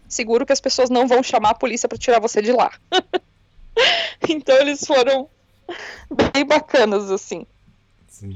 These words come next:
Speaker 1: E aí eles me mostraram pelo mapa mais ou menos onde eu poderia acampar, cheguei nesse lugar, e as casas têm umas escadas que dão acesso ao mar aqui, mas é à beira do lago. Era uma extensão pequena de areia, eu pensei, meu, se a maré subir um pouquinho, ou der qualquer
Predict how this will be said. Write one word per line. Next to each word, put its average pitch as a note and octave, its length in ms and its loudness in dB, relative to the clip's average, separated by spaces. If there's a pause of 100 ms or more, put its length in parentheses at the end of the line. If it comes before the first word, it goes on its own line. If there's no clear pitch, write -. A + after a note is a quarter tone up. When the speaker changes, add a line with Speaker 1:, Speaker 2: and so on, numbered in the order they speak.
Speaker 1:
E G#3+ 160 4
aí G3 120 8
eles A3+ 200 2
me A#3 120 0
mostraram A3 580 2
pelo A#3 280 2
mapa G#3+ 460 2
mais A3 200 2
ou A#3 60 -2
menos A3 260 0
onde A3+ 160 2
eu A#3 40 2
poderia A3 340 4
acampar, C4+ 540 2
cheguei A#3+ 320 -2
nesse C4 240 -4
lugar, B3 420 4 (520)
e G#3+ 420 0
as - 340 4
casas C4+ 520 4
têm B3+ 180 -4
umas B3+ 240 2
escadas C4 640 0
que - 100 -12
dão B3 180 2
acesso C4 460 0
ao C#4 60 2 (240)
mar A#3 100 4
aqui, - 300 -10 (160)
mas B3 180 4
é A#3 160 6
à A#3+ 60 6
beira A3 260 2
do A#3 100 0
lago. F#3+ 360 2 (920)
Era - 180 4
uma A3+ 120 4
extensão B3 500 2
pequena B3+ 420 0
de B3 80 2
areia, A#3+ 220 6
eu A3+ 60 6
pensei, B3 300 0
meu, A#3 180 4
se A#3+ 100 0
a A3+ 60 2
maré G#3+ 240 4
subir A3+ 420 -4
um C#4+ 120 -4
pouquinho, E4+ 720 0
ou C4+ 80 4
der G#3+ 180 4
qualquer A#3 400 2